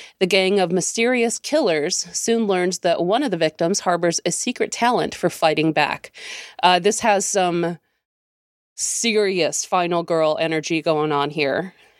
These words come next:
And, like, honestly, I wasn't sure I'd get into it at first.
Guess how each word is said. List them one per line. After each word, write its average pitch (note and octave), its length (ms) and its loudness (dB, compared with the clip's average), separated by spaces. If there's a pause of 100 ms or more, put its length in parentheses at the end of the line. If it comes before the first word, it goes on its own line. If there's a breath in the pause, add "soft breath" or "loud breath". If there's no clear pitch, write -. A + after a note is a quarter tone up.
(140 loud breath)
And, D#3 400 2
like, F3 160 2
honestly, G3 720 0 (380 loud breath)
I G#3+ 100 4
wasn't D4 280 2
sure D4 160 0
I'd A#3+ 200 0
get A3 120 2
into B3+ 320 0
it B3+ 120 0
at B3+ 120 -4
first. C#4+ 540 -2